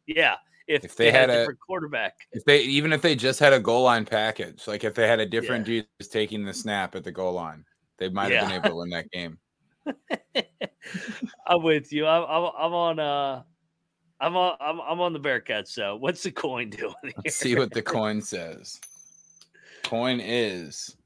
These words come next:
Speaker 2: again, he's on Cincinnati.
Speaker 1: Let's go.
Speaker 2: They,
Speaker 1: Let's go.
Speaker 2: it, I don't know. It's just a silhouette of a person taking a baseball swing, and you can't even tell whether it's, like, right-handed or left-handed. So
Speaker 1: It's fitting. It's fitting that, uh,
Speaker 2: non-binary,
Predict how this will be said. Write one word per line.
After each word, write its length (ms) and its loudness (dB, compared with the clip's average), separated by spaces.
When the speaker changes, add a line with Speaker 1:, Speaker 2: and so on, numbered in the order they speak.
Speaker 2:
again, 460 2
he's 300 0
on 180 2
Cincinnati. 800 -6
Speaker 1:
Let's 160 -14
go. 140 -2
Speaker 2:
They, 300 4
Speaker 1:
Let's 120 -14
go. 160 -2
Speaker 2:
it, 300 0
I 120 -2
don't 160 0
know. 180 -2
It's 140 -8
just 240 -8
a 40 -2
silhouette 540 2
of 120 0
a 60 -8
person 640 -6
taking 260 -4
a 60 -6
baseball 400 -2
swing, 300 -6
and 100 -4
you 80 -6
can't 160 -4
even 220 -6
tell 260 -4
whether 300 -2
it's, 160 -10
like, 180 -4
right-handed 480 -2
or 80 -2
left-handed. 600 -6
So 360 -6
Speaker 1:
It's 180 -8
fitting. 480 2
It's 200 -8
fitting 400 6
that, 260 6
uh, 40 4
Speaker 2:
non-binary, 420 2